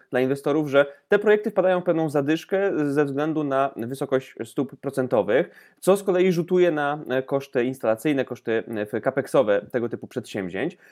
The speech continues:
E, i, e, tutaj pytanie, czy, e, takie niekorzystne warunki makroekonomiczne, polegające na tym, że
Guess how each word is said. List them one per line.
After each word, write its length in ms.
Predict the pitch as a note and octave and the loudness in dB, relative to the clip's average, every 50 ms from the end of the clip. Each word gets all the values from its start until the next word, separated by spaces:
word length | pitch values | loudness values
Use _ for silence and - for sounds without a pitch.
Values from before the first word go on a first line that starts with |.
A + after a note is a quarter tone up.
| - - | -4 2
E, 120 | C3 C3 C3+ | 4 4 4
i, 320 | - - F3+ F#3+ - - | 4 2 -2 -2 0 0
e, 60 | E3+ | -2
tutaj 300 | E3+ - B3+ D#4+ D4+ C4+ | -2 -2 -4 -2 -2 -2
pytanie, 520 | - - A#3+ C4 B3 A#3 F#3 D3+ C#3+ - - | -2 -2 0 0 0 2 2 0 0 -2 -4
czy, 180 | - - F#3+ F#3 F#3 F#3+ C#3 E3+ F3 E3+ F3 | -4 0 2 2 4 4 4 2 2 2 0
e, 40 | |
takie 360 | E3+ - G3 F#3 F#3+ G#3 G3 F#3+ | 0 0 0 0 2 0 0 0
niekorzystne 560 | F#3+ F#3+ F#3+ F#3 F3 A#3+ D4 - D#4+ D4+ G#3+ | 0 0 0 0 0 0 -2 -2 -4 -2 2
warunki 600 | G3 F#3 F#3 F3+ F3+ F3+ - - E3 D#3 D3+ - _ _ _ | 2 2 2 2 -2 -2 -2 -2 -2 -2 -2 -2 _ _ _
makroekonomiczne, 720 | - C#3+ D#3+ E3 E3+ E3 D#3 E3+ D#3 D3+ D#3 D3 C3 - G2+ | -2 -2 0 4 4 2 4 2 0 0 0 -2 -2 -4 -6
polegające 480 | - A#2 A#2+ B2+ B2+ C#3+ D#3 D#3+ - D#3 | -4 2 2 2 2 2 0 -2 0 0
na 80 | E3+ | 0
tym, 160 | E3+ F3+ F3 E3 | 0 0 -2 2
że 180 | D3+ D#3 D3 | 2 2 2